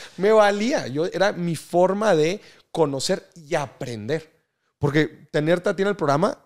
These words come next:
Speaker 2: aprendemos de toda tu trayectoria, de todo lo que has vivido, las decisiones.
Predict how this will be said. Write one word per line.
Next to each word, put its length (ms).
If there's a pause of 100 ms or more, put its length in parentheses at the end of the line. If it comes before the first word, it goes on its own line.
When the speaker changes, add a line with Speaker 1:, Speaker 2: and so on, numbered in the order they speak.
Speaker 2:
aprendemos 720
de 80
toda 160
tu 80
trayectoria, 440
de 60
todo 80
lo 80
que 100
has 40
vivido, 180
las 160
decisiones. 580